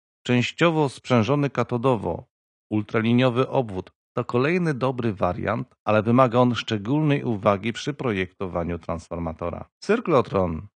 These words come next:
eliminuje konieczność bardzo krytycznego projektowania transformatora wyjściowego, ale wadą w tym układzie może okazać się fakt,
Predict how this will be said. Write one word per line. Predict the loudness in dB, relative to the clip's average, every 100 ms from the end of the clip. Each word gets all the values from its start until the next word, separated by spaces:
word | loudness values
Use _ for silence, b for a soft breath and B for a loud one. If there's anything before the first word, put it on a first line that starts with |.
| -4
eliminuje | 0 2 2 2 2
konieczność | 0 0 0 -2 -2 -2 2
bardzo | 0 2 -4
krytycznego | -4 -6 -6 -4 -2 0 -2
projektowania | -2 -4 -4 -4 -2 -2
transformatora | -2 -6 -6 -6 -4 -4 -6
wyjściowego, | -6 -8 -10 -10 -8 -8 -10 -12 _ _
ale | -2 0
wadą | 2 0 -4
w |
tym | -4 -6
układzie | -2 0 0 0
może | -2 -2
okazać | -6 -4 -6 -6
się | -12
fakt, | -6 -4 -4 -10